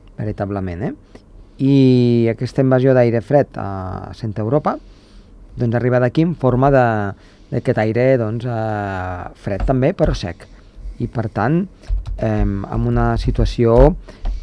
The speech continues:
que, que potser sorpresa més d'un, però que ens ha recordat de que la primavera és així, eh? Que estem només a l'abril. I això pot passar al maig, a vegades fins i tot al, al juny, eh? De que hi hagi, eh, temperatures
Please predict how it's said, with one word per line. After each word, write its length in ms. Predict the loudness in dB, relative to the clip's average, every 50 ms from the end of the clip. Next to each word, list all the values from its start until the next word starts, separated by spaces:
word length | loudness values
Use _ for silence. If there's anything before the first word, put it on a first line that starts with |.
| -10 -6
que, 160 | -2 0 0 0 0 -2 -2 -4 -4 -4 -6 -6 -6 -6 -6 -8 -8 -8 -10 -10 -12 -12 -14 -14 -14 _
que 140 | -10 -10 -10
potser 300 | -8 -6 -6 -6 -6 -6 -6
sorpresa 320 | -6 -6 -6 -6 -4 -4
més 200 | -4 -4 -4 -2 0
d'un, 260 | 2 2 2 0 -2 -8 -16 -20 -20 -20 -20 -20 _ _ -10 -10 -10 -10 -16 -20 _ -10
però 260 | -2 0 0 0 0 -2
que 140 | -2 -4 -4
ens 140 | -4 -4 -4
ha 80 | -4 -4
recordat 440 | -6 -6 -6 -6 -4 -4 -4 -4
de 100 | -4 -6 -6
que 180 | -6 -8 -8 -8 -12 -18 -20 -20 -20 -20 _ _ -20 -20 -18
la 100 | -14 -10
primavera 380 | -8 -6 -4 -4 -4 -2 -2 -2
és 60 | -2 -2
així, 240 | -4 -6 -8 -10 -10
eh? 220 | -8 -8 -8 -8 -10
Que 160 | -10 -10 -10 -10 -8 -10 -10 -10 -12 -12 -16 -20 -20 -20
estem 260 | -14 -12 -8 -6 -6
només 240 | -4 -4 -4 -4 -4
a 60 | -4
l'abril. 320 | -4 0 2 2 2 0 -2 -8 -16 -20 -20 -20 -20 -20 -20 -20 -20 _ _ -12 -6
I 120 | -2 -2 0
això 120 | 0 -2 -2
pot 140 | -2 -2 -2
passar 260 | -2 -4 0 2 2
al 60 | 2
maig, 240 | 4 4 4 4 6
a 80 | 4 4
vegades 360 | 4 2 2 2 2 0 0
fins 160 | -2 -2 -2
i 80 | -2 -4
tot 160 | -4 -2 0
al, 320 | 0 0 0 0 -2 -4 -6 -8 -12 -20 -20 -20 -20 -20 -20 -16 -8
al 200 | -4 -4 -2 0
juny, 280 | 2 4 4 4 2 0
eh? 120 | -2 -2
De 120 | -2 -4 -6
que 140 | -6 -6 -4
hi 80 | -4 -2
hagi, 320 | -4 -4 -2 -2 -2 -2 -2 -2 -6 -10 -18 -20 -20 -20 -16
eh, 240 | -6 -4 -2 -2 0
temperatures 760 | 0 0 0 0 0 0 0 0 2 2 0 -2 -4 -6